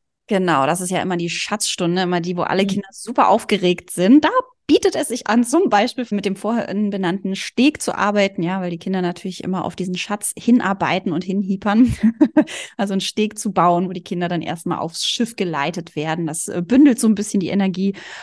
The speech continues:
Speaker 1: und, äh, ihr könnt dann losstarten. Und da haben wir auf jeden Fall ja auch ein Spiel. Wir hatten's vorhin ja schon, äh, die mathematischen Grundkompetenzen, ähm, die auf dieser Insel wirklich stark gefördert werden, ist ja klar, ne? Also Rhythmus und Muster, es hat ja irgendwie was Mathematisches, gerade Muster natürlich.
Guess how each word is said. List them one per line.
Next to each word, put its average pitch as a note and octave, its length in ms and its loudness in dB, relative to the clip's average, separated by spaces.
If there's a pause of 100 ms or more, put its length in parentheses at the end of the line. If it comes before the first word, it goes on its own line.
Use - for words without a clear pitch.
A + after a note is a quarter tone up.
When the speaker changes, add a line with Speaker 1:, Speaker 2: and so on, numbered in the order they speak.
(140)
Speaker 1:
und, F3 420 -2
äh, E3 180 -2
ihr F3+ 140 -6
könnt E3+ 240 -4
dann D#3+ 160 -2
losstarten. E3 680 -2
Und F#3 140 0
da G#3+ 80 4
haben F4+ 160 2
wir C#4 120 4
auf B3 100 -6
jeden B3+ 140 4
Fall A#3 220 -2 (280)
ja A3 180 2
auch C4 320 4 (180)
ein B3+ 240 4
Spiel. B3 300 0
Wir A3 80 4
hatten's A3 220 -2
vorhin D4 240 4
ja A#3+ 100 0
schon, A3+ 300 -4
äh, A#3 140 -10
die G#3+ 120 -8
mathematischen G#3+ 520 0
Grundkompetenzen, A3 1200 2
ähm, G3+ 320 -2 (300)
die - 80 -4
auf G3 80 -6
dieser G#3+ 240 2
Insel G3+ 260 2
wirklich G#3+ 240 -4
stark G#3+ 260 -4
gefördert B3 520 -2
werden, G3+ 300 0
ist - 100 -6
ja F#3+ 80 -4
klar, E3+ 240 -6
ne? A3 160 -2
Also F#3+ 160 -2
Rhythmus A3 320 -2
und E3+ 100 -2
Muster, G#3+ 320 2
es - 160 -6
hat C4+ 140 -4
ja D#3+ 140 4
irgendwie F3+ 320 2
was E3 120 -4
Mathematisches, E3+ 680 -4
gerade F3+ 240 -8
Muster A3+ 320 0
natürlich. G3+ 500 -4